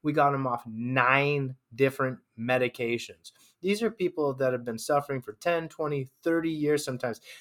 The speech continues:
There's another psychiatrist that we actually treated, and he, in his first two treatments that he went through, he processed over fifty years worth of trauma in his first two treatments. You know, so it's like,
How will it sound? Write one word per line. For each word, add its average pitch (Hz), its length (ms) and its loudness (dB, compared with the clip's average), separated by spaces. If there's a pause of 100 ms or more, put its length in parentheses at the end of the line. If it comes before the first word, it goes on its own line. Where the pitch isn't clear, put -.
There's 147 180 4
another 151 360 4
psychiatrist 147 1000 0
that 123 120 2
we 131 120 2
actually 131 360 -2
treated, 120 420 -2 (340)
and 135 180 0 (360)
he, - 200 -4
in 151 240 2
his 139 120 4
first 180 500 0
two 170 200 -4
treatments 160 680 -4
that 135 200 -4
he 156 180 -4
went 147 300 -2
through, 175 260 0 (260)
he 156 160 -8
processed 156 600 2
over 135 260 2
fifty 185 920 0 (180)
years 123 760 2 (120)
worth 143 300 6
of 123 100 -4
trauma 113 600 0
in 127 160 0
his 120 100 -2
first 131 380 -2
two 127 200 -4
treatments. 117 560 -8 (300)
You 147 100 -4
know, 143 120 2
so 147 240 4
it's 143 140 0
like, 135 200 0